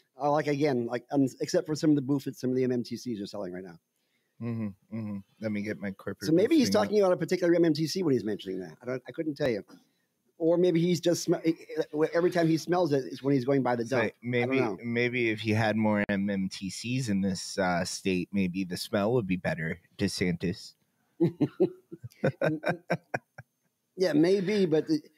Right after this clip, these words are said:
Speaker 1: for some odd reason, uh, we haven't gotten any new, uh, dis-,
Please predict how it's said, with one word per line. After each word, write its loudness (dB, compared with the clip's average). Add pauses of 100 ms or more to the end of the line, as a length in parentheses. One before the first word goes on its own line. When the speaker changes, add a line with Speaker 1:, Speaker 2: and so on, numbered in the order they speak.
(160)
Speaker 1:
for 0
some 0
odd 2
reason, 2 (360)
uh, 4
we 2
haven't 2
gotten 4
any 6
new, 6
uh, 2
dis-, -4